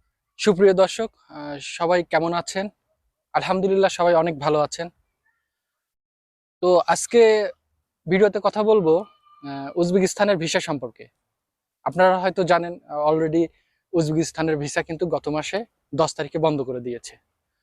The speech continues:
তো, আহ, ভিডিওটা না টেনে সম্পূর্ণ ভিডিওটা দেখুন, ইনশাল্লাহ বিস্তারিত এই ভিডিওতে আলোচনা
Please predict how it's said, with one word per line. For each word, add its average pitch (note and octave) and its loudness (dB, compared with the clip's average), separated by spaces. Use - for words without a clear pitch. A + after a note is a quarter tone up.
তো, A3 6
আহ, D#3+ 4
ভিডিওটা G3+ 2
না E3+ 2
টেনে G#3 -6
সম্পূর্ণ F#3+ -4
ভিডিওটা F3 2
দেখুন, E3 -2
ইনশাল্লাহ E3+ 2
বিস্তারিত E3 -4
এই D#3+ 2
ভিডিওতে D3+ -2
আলোচনা C#3 -2